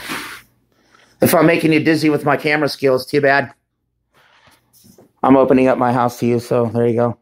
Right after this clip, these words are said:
You know, so we got the Connect the Wii. We got everything.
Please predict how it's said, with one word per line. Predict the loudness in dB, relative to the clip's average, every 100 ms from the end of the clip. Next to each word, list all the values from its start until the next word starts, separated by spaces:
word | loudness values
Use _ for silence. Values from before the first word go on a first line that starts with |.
| _ _ _ _ _ _ -20 -20 -10 0
You |
know, | 0
so | 2
we | 2
got | 4
the | 2
Connect | 0 2 2 2
the | 2
Wii. | 4 4 4 2 0 -6 _ _ -20 -20 -20 -20 -20 _ _ 0
We | 2
got | 4 4
everything. | 2 2 -2 -2